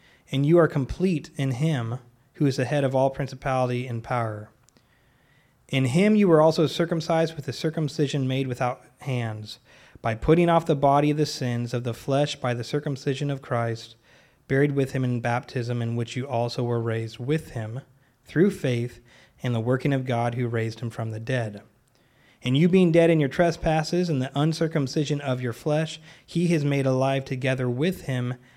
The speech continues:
having forgiven you all trespasses, having wiped out the handwriting of requirements," he's speaking of the law,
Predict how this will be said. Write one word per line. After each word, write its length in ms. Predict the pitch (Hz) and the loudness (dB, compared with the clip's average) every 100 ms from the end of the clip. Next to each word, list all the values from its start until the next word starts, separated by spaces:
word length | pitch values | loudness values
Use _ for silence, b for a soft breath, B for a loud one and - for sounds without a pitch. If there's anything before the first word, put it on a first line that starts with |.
| b - | b -4
having 360 | 147 147 147 | 0 2 0
forgiven 540 | 131 127 123 151 151 147 | 0 -4 0 2 2 2
you 140 | 143 - | 0 2
all 260 | 135 139 147 | 4 4 2
trespasses, 960 | - 147 143 - 117 110 - 117 113 _ b b b | 0 -4 -2 -2 -2 -2 -8 -14 -14 _ b b b
having 360 | - 143 143 131 | 0 2 2 4
wiped 260 | 139 135 | 2 2
out 200 | 147 143 | 0 0
the 120 | 131 | -2
handwriting 760 | 120 151 160 175 175 175 180 175 | -2 0 0 2 2 2 2 0
of 120 | 151 | -2
requirements," 800 | 139 135 - 143 139 123 127 - | -2 -6 0 2 2 0 -4 -8
he's 160 | 131 - | -10 -10
speaking 360 | - 135 131 | -6 -4 -2
of 100 | 131 | -2
the 100 | 143 | 0
law, 360 | 143 117 120 | 0 0 0